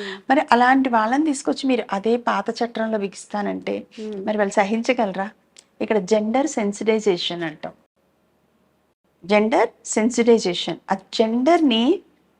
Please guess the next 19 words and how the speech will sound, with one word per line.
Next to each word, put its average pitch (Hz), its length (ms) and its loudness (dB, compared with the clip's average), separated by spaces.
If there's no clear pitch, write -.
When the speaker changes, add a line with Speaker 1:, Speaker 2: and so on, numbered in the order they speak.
Speaker 1:
అబ్బాయి, 202 480 4
అమ్మాయి. 160 300 -2
So 311 540 4
అబ్బాయిలు 285 380 6
ఎలాగా 247 720 4
ఆ - 20 4
పాత 208 380 2
భావాల్లో 220 600 6
ఉండిపోయారనుకోండి, 190 960 2
కొత్తను 220 380 0
స్వాగతించకుండా, 180 960 -2
వీళ్ళు 233 260 4
కూడా 262 160 6
ఎదిగారు, 196 680 4
వీళ్ళు 196 260 4
కూడా 214 160 6
ఉద్యోగం 190 420 2
చేసి 185 180 -2
వస్తున్నారు, 180 600 -4